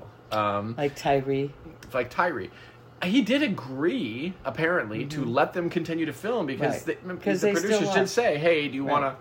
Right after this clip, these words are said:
Speaker 1: Um,
Speaker 2: And I think they did that out of maybe safety for him. I
Speaker 1: Mm-hmm.
Speaker 2: think they were,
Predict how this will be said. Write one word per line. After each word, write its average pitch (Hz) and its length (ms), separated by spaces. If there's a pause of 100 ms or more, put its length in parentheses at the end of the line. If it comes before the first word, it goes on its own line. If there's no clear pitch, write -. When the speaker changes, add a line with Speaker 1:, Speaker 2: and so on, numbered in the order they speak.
(540)
Speaker 1:
Um, 135 300
Speaker 2:
And 247 100
I 240 80
think 294 280
they 254 120
did 196 280
that 165 640
out 165 180
of 160 140
maybe 156 340
safety 160 640
for 151 220
him. 165 360
I 151 200
Speaker 1:
Mm-hmm. 147 80
Speaker 2:
think 170 180
they 160 140
were, 147 240